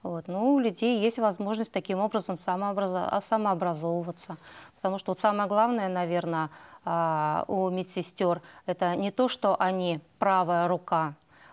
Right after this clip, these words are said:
а, врача или можно ещё сказать, что помощник врача, но она скорее, она не помощник врача, она помощник пациента.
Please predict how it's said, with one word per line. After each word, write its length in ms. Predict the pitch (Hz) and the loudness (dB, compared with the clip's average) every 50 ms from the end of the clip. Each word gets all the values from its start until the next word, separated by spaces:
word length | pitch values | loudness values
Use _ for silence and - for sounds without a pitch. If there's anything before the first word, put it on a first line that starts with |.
| - - | -14 -8
а, 300 | 180 170 165 160 160 165 | -6 -4 -2 -2 -2 0
врача 600 | 156 190 185 175 175 - - 180 175 165 151 151 151 - - - _ _ | 2 2 0 0 0 -4 -2 0 0 0 0 -2 -6 -10 -20 -20 _ _
или 380 | - 180 170 165 165 160 160 - - _ _ _ _ _ _ _ _ _ _ _ _ | -4 -2 0 0 0 0 -2 -4 -10 _ _ _ _ _ _ _ _ _ _ _ _
можно 360 | - 220 214 208 208 196 170 185 | -4 0 2 2 2 0 0 -2
ещё 220 | 180 180 - 190 | -2 -2 -2 -4
сказать, 440 | - - - 190 190 185 190 180 170 | -2 0 0 0 2 2 2 0 0
что 300 | - - - 175 165 156 | -4 -6 -4 -4 -4 -2
помощник 720 | 147 - 208 208 220 226 233 220 208 - - 185 170 156 - | 0 2 2 4 4 4 4 4 2 0 -2 -4 -4 -4 -4
врача, 420 | 165 165 160 - - - 165 151 | -6 -6 -6 -8 -8 -6 -6 -4
но 100 | 156 175 | -4 -2
она 160 | 196 233 247 240 | 0 0 0 0
скорее, 480 | - - 247 233 233 226 240 233 226 | 0 0 2 4 4 4 4 4 4
она 120 | 220 214 208 | 2 0 0
не 120 | 208 202 | -2 0
помощник 560 | 196 - 208 202 214 226 226 - - 185 170 - | 2 2 2 4 2 0 -2 -2 -4 -6 -4 -4
врача, 400 | 175 170 170 - - 170 160 156 | -4 -4 -4 -4 -2 -2 -2 0
она 160 | 160 175 180 | 0 -2 -2
помощник 500 | - - 190 196 202 196 - - 185 - | -2 -2 -2 0 -2 -2 -4 -6 -6 -6
пациента. 720 | - 196 - - - 190 190 180 165 156 - 160 151 | -8 -10 -6 -4 -2 0 0 0 -2 -2 -4 -6 -8